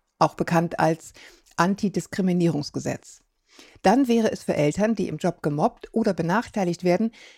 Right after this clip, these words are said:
nämlich deutlich leichter, sich rechtlich dagegen zu wehren. Bitte unterschreibt dazu unbedingt,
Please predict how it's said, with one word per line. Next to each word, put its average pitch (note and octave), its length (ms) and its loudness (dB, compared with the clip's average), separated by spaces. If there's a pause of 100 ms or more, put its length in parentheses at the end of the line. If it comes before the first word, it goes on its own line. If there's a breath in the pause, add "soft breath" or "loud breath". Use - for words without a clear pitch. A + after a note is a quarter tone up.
(140 loud breath)
nämlich G3+ 440 2
deutlich F#3+ 400 0
leichter, E3 420 0
sich D#3 200 -6
rechtlich D#3 320 -4
dagegen F3 320 -4
zu F#3 140 -6
wehren. D3+ 400 -4 (640)
Bitte E3 220 -2
unterschreibt F3 560 -2
dazu F#3+ 240 -4
unbedingt, A#3+ 640 -2